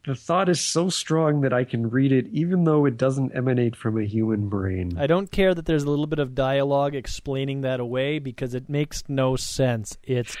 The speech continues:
Speaker 2: a robot. It doesn't
Speaker 1: Yeah.
Speaker 2: have a brain. It has programs and instructions. What would have made more sense is if Beast were to open up maybe, like, a computer hatch door and be like, "Oh, look at this. I just found the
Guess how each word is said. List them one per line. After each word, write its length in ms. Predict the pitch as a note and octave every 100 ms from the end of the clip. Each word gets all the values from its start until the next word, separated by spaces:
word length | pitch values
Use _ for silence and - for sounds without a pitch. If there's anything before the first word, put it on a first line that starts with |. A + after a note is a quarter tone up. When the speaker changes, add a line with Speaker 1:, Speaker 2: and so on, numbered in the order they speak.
| -
Speaker 2:
a 180 | B2 A#2+
robot. 880 | A#2+ B2 C3 C3 B2+ A#2 G#2 A2+
It 140 | C#3+ C3
doesn't 320 | D3 C#3+ D3
Speaker 1:
Yeah. 560 | E3 E3 D#3+ D#3+ D3+ C3+ - -
Speaker 2:
have 440 | D#3 D3 C#3+ C#3 -
a 100 | C3
brain. 680 | A#2+ B2+ C3 C3 B2+ B2 C3+
It 120 | C3
has 240 | C#3+ C#3+
programs 760 | - - E3+ E3+ E3 E3+ E3 D#3+
and 120 | D3
instructions. 640 | C3 A#2+ - D3+ - B2+ A#2
What 100 | D3
would 220 | E3 D#3+
have 80 | D#3
made 180 | D3+ C#3
more 320 | D3+ F#3 A3+
sense 480 | - C#3 B2 B2+ - - - - -
is 160 | C#3
if 180 | C#3+ B2+
Beast 320 | D3 F3+ E3+
were 100 | D#3+
to 100 | D3+
open 280 | D#3+ D3+ D3+
up 200 | C#3+ C#3
maybe, 260 | C#3+ C#3 C#3
like, 240 | C3+ C3
a 60 | A#2
computer 480 | C3 B2 E3 C#3+
hatch 360 | B2 C#3 C3 -
door 280 | C3 C3+ C3
and 80 | A#2+
be 80 | A#2+
like, 220 | A#2 -
"Oh, 140 | A3+ C4+
look 160 | A#3
at 100 | G#3
this. 460 | C4+ G#3 - - G#3+
I 80 | F3+
just 240 | G#3 -
found 320 | G#3 G3+ G3
the 340 | F3 E3+ E3